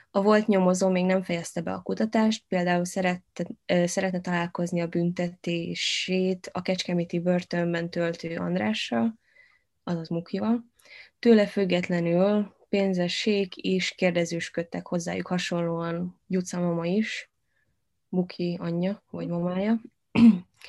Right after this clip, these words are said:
Az áldozat és a gyilkosság miatt elítélt fiú szülei is találkoztak olyan emberekkel, akik azt mondták nekik, hogy tudják, hogy nem Muki öntötte le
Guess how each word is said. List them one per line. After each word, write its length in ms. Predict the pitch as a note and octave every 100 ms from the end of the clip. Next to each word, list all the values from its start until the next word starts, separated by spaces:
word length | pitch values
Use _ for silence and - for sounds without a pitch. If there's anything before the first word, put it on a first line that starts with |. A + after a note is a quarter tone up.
| - - - -
Az 160 | G3
áldozat 500 | G3 G3 G3+ G#3+ A3+
és 140 | G#3+ F#3+
a 40 |
gyilkosság 560 | F#3 G3+ G#3+ F#3 - F3
miatt 260 | F3+ F3
elítélt 400 | F3+ F#3 F3+ F3
fiú 240 | - F3+ F3
szülei 480 | - - F3 E3+ E3+
is 160 | F3
találkoztak 600 | - E3 E3+ F3 - E3+
olyan 200 | F#3 F#3+
emberekkel, 640 | F#3 F3 E3+ E3+ F3+ - E3+
akik 220 | F3 -
azt 180 | F#3+ -
mondták 320 | F3+ F3+ F3+
nekik, 260 | F3 F#3 -
hogy 160 | F#3
tudják, 500 | - A3+ A3 F3 F3
hogy 120 | -
nem 180 | F3 F3
Muki 340 | F3 F3 - F3+
öntötte 520 | F3 F3 F3 -
le 80 | E3+